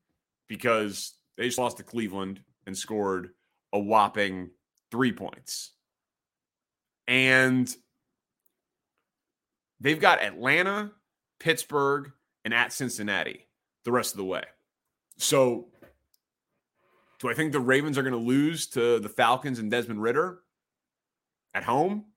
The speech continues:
No. Could they lose to Pittsburgh, their division rival? Absolutely. And could they lose in Cincy? Well, yeah,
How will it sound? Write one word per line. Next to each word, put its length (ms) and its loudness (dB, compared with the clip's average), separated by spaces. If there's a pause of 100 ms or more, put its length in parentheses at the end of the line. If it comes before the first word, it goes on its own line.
(680)
No. 500 -4 (1900)
Could 200 0
they 140 2
lose 460 0
to 80 -10
Pittsburgh, 560 -2 (640)
their 140 2
division 400 0
rival? 480 0 (720)
Absolutely. 880 -2 (1200)
And 80 -10
could 160 0
they 80 4
lose 340 0
in 200 0
Cincy? 560 -2 (1120)
Well, 160 -4
yeah, 240 4